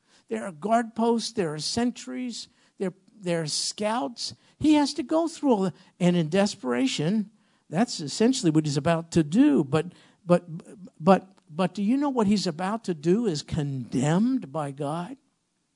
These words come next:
Even before Israel entered the land, God said in Deuteronomy chapter eighteen, verses nine to eleven, "When you enter the land which the Lord your God gives you,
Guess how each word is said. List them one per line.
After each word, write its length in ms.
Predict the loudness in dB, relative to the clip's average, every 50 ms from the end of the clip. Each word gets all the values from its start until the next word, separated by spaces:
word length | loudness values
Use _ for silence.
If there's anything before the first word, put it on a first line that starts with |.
| _ _ _ _ _ _ _ _ _ _ _ 2 4
Even 160 | 4 4 6
before 400 | 4 2 0 0 -2 -2 -2 0
Israel 400 | 0 -2 -2 0 0 0 0 0
entered 300 | 0 -2 -2 -2 -2 -2
the 100 | 0 0
land, 380 | 2 2 2 0 0 -2 -4 -4
God 320 | -2 0 0 0 0 -2
said 340 | -2 0 0 2 0 0 -2
in 160 | -2 -2 -2
Deuteronomy 640 | 0 0 0 2 2 2 2 2 2 0 -2 -4 -6
chapter 460 | -6 -4 -4 -4 -4 -4 -6 -10 -12 -8 -4
eighteen, 600 | -4 -4 -4 -4 -6 -6 -6 -4 -4 -6 -8 -12 -18 _ _ _ _ _ _ _ _ _ _ _
verses 380 | -8 -8 -6 -6 -6 -6 -6 -4
nine 240 | -4 -2 -2 -2 -2
to 160 | -2 -2 0
eleven, 500 | 2 4 4 2 2 0 -4 -8 -6 -2
"When 300 | 2 4 6 6 6 4
you 180 | 4 2 2 2
enter 320 | 2 2 2 2 0 0
the 160 | 4 4 4
land 460 | 6 6 4 4 2 2 0 -2 -4 -10 _ _ _ _ _ _
which 300 | 2 4 4 4 2 0
the 100 | 0 2
Lord 320 | 2 4 4 4 4 4
your 140 | 4 2 2
God 320 | 2 0 0 0 0 -2
gives 320 | 0 0 0 0 0 -4 -6
you, 260 | -4 -4 -4 -4